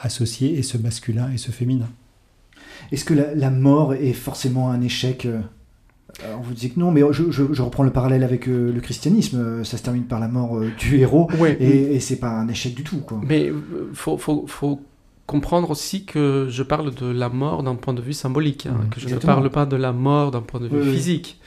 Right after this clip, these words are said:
Speaker 3: C'est-à-dire que du moment où on reste dans, dans l'espace du symbolique, et que la mort, pour l'inconscient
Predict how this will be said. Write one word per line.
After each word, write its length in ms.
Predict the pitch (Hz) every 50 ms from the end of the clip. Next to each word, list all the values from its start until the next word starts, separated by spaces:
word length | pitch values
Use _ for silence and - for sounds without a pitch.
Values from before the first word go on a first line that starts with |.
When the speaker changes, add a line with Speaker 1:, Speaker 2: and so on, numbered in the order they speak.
| - - - - - -
Speaker 3:
C'est-à-dire 440 | - - - - 135 127 151 156 156
que 80 | - 139
du 120 | 123 123
moment 340 | 131 127 123 127 139 139 131
où 60 | 123
on 80 | 120 113
reste 420 | 110 147 165 170 170 - - -
dans, 360 | 123 123 123 120 117 117 117
dans 120 | 113 117 117
l'espace 400 | 113 113 110 - - 131 127 123
du 80 | 113
symbolique, 580 | 110 - 127 120 113 117 123 170 214 - - - 143 - - - - - - - -
et 60 | 131 131
que 600 | - - - 139 135 131 131 127 127 131 127 123 127 - - - - -
la 260 | 131 131 131 135 127
mort, 480 | 123 139 156 170 175 160 143 123 - - _ -
pour 220 | - 143 139 143
l'inconscient 800 | 127 123 120 110 - - 120 113 - - - - 180 185 180 180